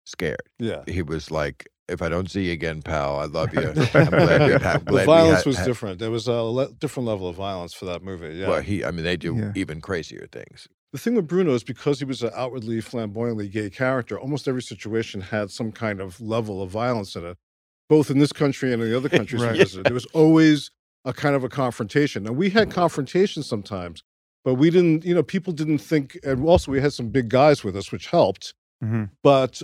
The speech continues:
Speaker 2: uh, we never felt any level of, uh, violence, really. And there was no weapons around. And, you know, we, we, you know, we did our thing and we moved on. And it was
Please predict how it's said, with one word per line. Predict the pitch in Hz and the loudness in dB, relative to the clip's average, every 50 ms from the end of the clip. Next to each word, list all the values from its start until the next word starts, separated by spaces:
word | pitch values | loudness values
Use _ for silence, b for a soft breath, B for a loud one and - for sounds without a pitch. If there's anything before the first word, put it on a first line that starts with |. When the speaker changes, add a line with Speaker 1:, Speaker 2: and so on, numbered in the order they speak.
| - | -6
Speaker 2:
uh, | - 139 123 127 123 123 123 | -4 -2 0 0 0 0 0
we | 127 147 190 214 | 2 2 2 4
never | 208 202 180 156 151 | 4 4 2 0 -2
felt | - - - 151 131 123 - - | -4 0 4 4 4 4 4 2
any | 156 139 147 147 131 120 | 0 2 4 4 2 2
level | 110 101 113 117 117 101 110 107 104 - | 0 -2 -2 -2 -2 -2 -2 -4 -4 -6
of, | - 107 104 98 95 92 90 | -6 -6 -8 -8 -8 -10 -10
uh, | 101 90 87 87 92 | -8 -8 -8 -8 -10
violence, | 90 92 87 117 107 110 107 95 92 90 90 - - | -12 -10 -6 -2 -2 -2 -2 -2 -6 -8 -12 -14 -12
really. | 101 87 87 85 87 | -10 -10 -8 -8 -8
And | 90 90 | -10 -8
there | 107 113 | -8 -8
was | 113 113 - | -8 -6 -2
no | 156 147 | 0 0
weapons | 135 120 113 117 120 123 120 - 127 117 110 98 | 0 0 -2 -6 -6 -6 -6 -6 -6 -6 -6 -6
around. | 113 117 113 110 110 110 110 110 110 107 107 101 92 | -6 -6 -6 -6 -6 -6 -4 -4 -4 -6 -6 -8 -10
And, | 101 95 95 - _ _ _ _ _ _ _ | -12 -14 -16 -16 _ _ _ _ _ _ _
you | - 214 | 0 2
know, | 202 180 | 4 4
we, | 170 202 202 196 | 4 2 0 0
we, | 202 170 170 185 196 | -2 -2 -2 0 0
you | 190 190 202 202 190 | -2 -2 0 2 2
know, | 180 | 4
we | 160 151 | 4 4
did | 139 120 151 156 | 4 4 4 4
our | 175 165 165 | 4 4 2
thing | 156 - 147 143 151 | 0 0 0 0 2
and | 156 156 | 4 4
we | 147 143 | 4 4
moved | 143 151 147 135 123 156 | 4 2 0 0 0 -2
on. | 151 156 143 117 101 101 | -2 0 0 -2 -4 -4
And | 101 110 | -6 -8
it | 107 | -8
was | 110 110 - | -8 -10 -10